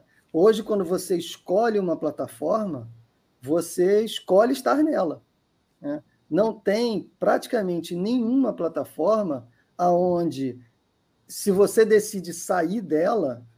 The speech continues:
você consiga levar o, o código daquilo que você criou sem ter programado. Existem algumas ferramentas, é, algumas, inclusive,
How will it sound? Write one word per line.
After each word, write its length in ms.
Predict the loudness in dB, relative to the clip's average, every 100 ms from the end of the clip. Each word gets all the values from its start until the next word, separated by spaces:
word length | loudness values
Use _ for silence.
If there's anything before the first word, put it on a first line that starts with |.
| _
você 280 | -6 -2 -2
consiga 500 | -2 -6 -6 -2 0
levar 720 | 2 0 2 0 0 -2 -4 -6
o, 240 | -8 -8 _ _ _ -12
o 80 | -10
código 560 | 2 4 6 4 0
daquilo 400 | 2 2 0 -4
que 120 | -2
você 420 | 0 0 0 -2 0
criou 480 | -2 0 2 2
sem 240 | 0 -2 0
ter 200 | 0 0
programado. 760 | 0 -2 0 -2 -2 -2 -6 -18 _ _ _ _ _ 2
Existem 640 | 4 4 4 0 0 -2
algumas 580 | 0 0 -2 -2 -4 -6
ferramentas, 840 | -6 -6 -4 -4 -4 -6 -12 -12 _ _ _ _
é, 100 | -4 -2 0 -2 -4 -4
algumas, 540 | 0 0 2 0 -2 -4
inclusive, 720 | -6 -6 -4 -6 -4 -4